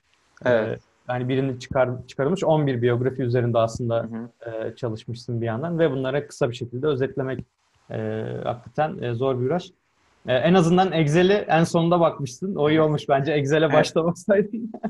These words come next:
Speaker 1: Evet.
Speaker 2: O
Speaker 1: Yani
Speaker 2: zaman daha çok şey yapabilirdin.
Speaker 1: yani aslında deneyimlemediğim bir alan olduğu için, e, bana zaman maliyetini özellikle tam olarak, e, belirleyememek, e, benim hatam oldu.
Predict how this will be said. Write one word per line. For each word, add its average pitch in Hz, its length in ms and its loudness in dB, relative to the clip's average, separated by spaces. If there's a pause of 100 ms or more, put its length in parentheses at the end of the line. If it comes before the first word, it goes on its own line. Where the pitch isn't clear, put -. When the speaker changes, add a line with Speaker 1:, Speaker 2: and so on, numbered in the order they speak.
(380)
Speaker 1:
Evet. 113 280 2 (300)
Speaker 2:
O 160 60 4
Speaker 1:
Yani 151 200 4
Speaker 2:
zaman 165 220 0
daha 156 180 2
çok 151 180 -8
şey 143 120 -2
yapabilirdin. 131 520 -6
Speaker 1:
yani 110 260 0
aslında 127 360 0
deneyimlemediğim 139 800 2
bir 131 120 2
alan 131 180 4
olduğu 127 300 2
için, - 480 -6
e, 110 340 -2
bana 127 180 2
zaman 120 520 0 (200)
maliyetini 113 600 0
özellikle 104 520 0
tam 127 200 -2
olarak, 120 420 0 (360)
e, 107 540 2
belirleyememek, 120 880 0 (520)
e, 104 380 -2
benim 120 240 2
hatam 104 340 -2
oldu. 95 400 -6